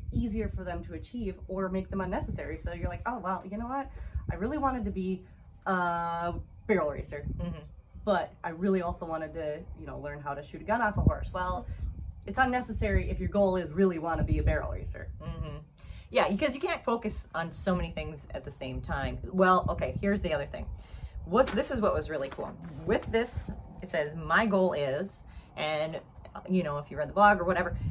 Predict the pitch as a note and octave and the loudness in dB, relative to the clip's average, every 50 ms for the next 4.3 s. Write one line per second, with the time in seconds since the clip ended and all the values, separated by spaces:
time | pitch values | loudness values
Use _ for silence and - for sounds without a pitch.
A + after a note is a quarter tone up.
0 | - - - - D#3 - - D#3+ D3+ D3 D3 C#3+ D3 E3+ F#3+ F3+ D#3 D3 D3 D3 | -2 0 0 -2 -2 -2 -2 -2 0 0 0 0 0 0 2 2 2 2 2 0
1 | - - C3 C3 C3+ C3+ C3+ - - - - - D#3 C#3+ C#3+ C#3+ C#3+ C#3+ C#3 - | 0 0 0 0 0 2 0 -2 -4 -6 -10 -10 -8 -6 -6 -4 0 2 4 4
2 | - - D3+ D3 D3 C#3 - - - - D3 C#3 C#3 C3+ C3 B2+ C3+ C#3 C3 B2+ | 4 4 0 -2 -2 -2 -2 -4 -4 -2 0 2 2 2 2 2 0 0 0 0
3 | B2 - - - - - - G3 F3+ F3+ F3 E3+ E3 D3 C#3+ D3 C#3+ C3+ C3+ - | 2 2 0 0 -2 -2 0 2 2 2 2 0 -4 -4 -4 -4 -6 -6 -6 -2
4 | - G3 F#3 - - | 0 2 2 2 0